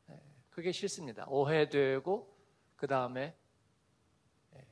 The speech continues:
평가자라 되는 표현 같습니다. 예, 교리라는 말은.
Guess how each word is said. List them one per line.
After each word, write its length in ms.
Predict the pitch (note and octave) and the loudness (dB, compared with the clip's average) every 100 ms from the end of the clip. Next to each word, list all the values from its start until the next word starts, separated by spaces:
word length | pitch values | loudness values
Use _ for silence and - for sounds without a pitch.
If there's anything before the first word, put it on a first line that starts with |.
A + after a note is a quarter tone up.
| _ | _
평가자라 600 | - G3 G3 C#3+ D3 C#3 | -4 2 4 4 2 0
되는 340 | B2 B2+ C3 A#2 C3+ - | 0 -4 -6 -8 -16 -12
표현 440 | - E3+ D3 A2+ A#2 _ _ | -6 -4 -6 -12 -18 _ _
같습니다. 560 | - A#2 - A#2 F#2 - _ _ _ _ _ _ _ _ - | -10 -8 -8 -14 -16 -20 _ _ _ _ _ _ _ _ -20
예, 100 | C3+ - | -20 -6
교리라는 600 | C3 B2 A#2 A2+ A2+ A2 | -4 -2 -4 -4 -6 -12
말은. 200 | - | -16